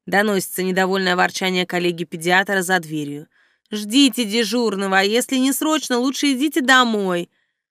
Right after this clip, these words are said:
"Срочно", умоляюще звучит в ответ. "Температура высокая, насморк". "Тем более к дежурному. Вообще-то сегодня день здорового ребёнка", укоризненно напоминает доктор.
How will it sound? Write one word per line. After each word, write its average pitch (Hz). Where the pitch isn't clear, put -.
"Срочно", 208
умоляюще 202
звучит 185
в 180
ответ. 180
"Температура 262
высокая, 208
насморк". 226
"Тем 269
более 277
к 262
дежурному. 180
Вообще-то 214
сегодня 254
день 233
здорового 233
ребёнка", 170
укоризненно 208
напоминает 180
доктор. 170